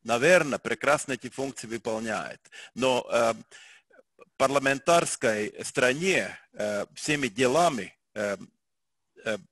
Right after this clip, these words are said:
<clears throat> заведует правительство во главе с премьер-министром. Это все абсолютно дело, э, дело, э, премьера. Э, то, что, э, предыдущие президенты хотели, значит, и, и, и старались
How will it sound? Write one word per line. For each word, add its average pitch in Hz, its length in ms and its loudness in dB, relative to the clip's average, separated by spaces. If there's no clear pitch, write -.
<clears throat> - 280 -10
заведует 139 680 0
правительство 117 1120 -4
во 107 140 -2
главе 113 380 -4
с - 80 -8
премьер-министром. 107 960 -6
Это 107 180 -6
все 160 320 -4
абсолютно 135 720 -4
дело, 127 540 2
э, 113 200 -2
дело, 120 600 0
э, 107 420 -2
премьера. 127 600 2
Э, 113 300 4
то, 190 140 2
что, - 440 0
э, 110 100 0
предыдущие 151 720 0
президенты 123 760 -2
хотели, 160 920 2
значит, 120 520 -6
и, 139 160 -4
и, - 380 -8
и 139 40 -6
старались 143 640 2